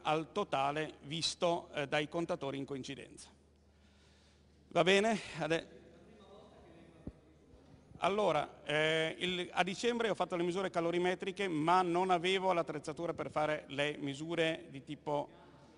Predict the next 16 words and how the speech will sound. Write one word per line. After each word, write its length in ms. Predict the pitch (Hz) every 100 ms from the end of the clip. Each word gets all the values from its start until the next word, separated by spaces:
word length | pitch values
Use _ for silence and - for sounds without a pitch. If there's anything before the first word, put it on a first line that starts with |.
| -
di, 260 | - 143 151
di 100 | 160
gamma, 460 | 160 156 139 139 -
e, 300 | 151 156 180
ed, 180 | 180 170
e, 400 | 190 180 170 -
il 120 | -
rivelatore 520 | 165 175 170 170 196 185
era 160 | 165
completamente 640 | - 180 175 170 170 165 156
schermato. 800 | - 156 151 131 131 170 - - - - -
In 220 | - 190
quell'occasione 800 | 190 208 196 196 170 190 190 196
l'esperto 420 | 170 156 180 170
di 60 | 175
radioprotezione, 1040 | 170 170 165 165 180 - 151 156 170 -